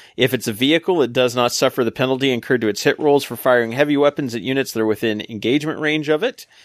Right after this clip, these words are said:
And if it's infantry, it can ignore any or all modifiers to its move characteristic, advance rolls, and charge rolls.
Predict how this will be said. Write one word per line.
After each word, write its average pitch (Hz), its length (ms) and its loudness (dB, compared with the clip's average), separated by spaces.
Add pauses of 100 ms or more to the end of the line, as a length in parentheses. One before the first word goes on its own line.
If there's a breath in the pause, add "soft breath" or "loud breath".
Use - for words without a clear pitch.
(460 soft breath)
And 127 160 0
if 123 120 2
it's 120 120 -6
infantry, 202 640 0
it - 80 -8
can 147 120 0
ignore 131 440 0
any 190 320 2
or 185 400 0
all 170 260 0
modifiers 147 600 0
to 131 100 -6
its 117 140 -6
move 151 220 -4
characteristic, 135 640 -2
advance 117 420 -4
rolls, 113 280 -2
and 107 120 -8
charge 156 340 2
rolls. 92 280 -4